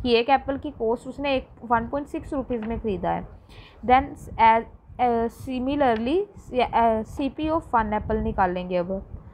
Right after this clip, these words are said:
ज़्यादा की हमें एसपी दी हुई थी टेन की, एक की निकाल रहे हैं, तो फिर divide होगा सिक्सटीन बाय ten। So कितना, ये भी वन पॉइंट सिक्स आ गया भाई।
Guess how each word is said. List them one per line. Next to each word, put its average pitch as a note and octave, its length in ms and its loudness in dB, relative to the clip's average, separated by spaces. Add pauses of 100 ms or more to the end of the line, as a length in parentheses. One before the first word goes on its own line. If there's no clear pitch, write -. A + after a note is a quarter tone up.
(460)
ज़्यादा A#3+ 320 6
की D#4+ 160 -4
हमें D#4 160 -2
एसपी D#4 400 -4
दी B3 160 -4
हुई E4 140 -2
थी A4 120 0
टेन E4 320 -2
की, F4 120 2
एक A#3 380 2
की D4+ 100 -4
निकाल D4 380 2
रहे F4 100 -4
हैं, G4+ 100 0
तो - 100 -4
फिर A3+ 260 -6
divide A3+ 420 0
होगा G#3+ 300 0 (540)
सिक्सटीन C4 600 -4
बाय B3 240 6 (420)
ten। A#3 300 0 (460)
So - 140 -12
कितना, B3+ 280 -4
ये C#4+ 240 4
भी C4 140 0
वन F4+ 260 0
पॉइंट E4+ 280 -4
सिक्स - 300 -6
आ D4 100 4
गया D4 180 0
भाई। E4 240 -2